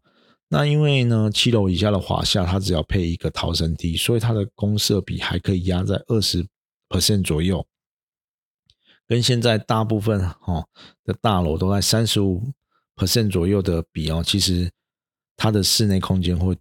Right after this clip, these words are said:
多非常多。哦，那再加上它的单价也会比较低，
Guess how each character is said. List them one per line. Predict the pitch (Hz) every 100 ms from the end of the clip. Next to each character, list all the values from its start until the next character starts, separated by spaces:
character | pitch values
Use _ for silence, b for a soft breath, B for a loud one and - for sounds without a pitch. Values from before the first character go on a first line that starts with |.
| _
多 | 92 87 85 85
非 | 80 85 87
常 | 85 - - -
多。 | - - - - _ _ _ _ _
哦， | - 95 - b b
那 | -
再 | 110 104
加 | 107 98
上 | 98 95
它 | - 95
的 | 90 80 -
单 | 87 92
价 | 92 80
也 | 76 78
会 | 92 98 82
比 | -
较 | - 92 85
低， | - 87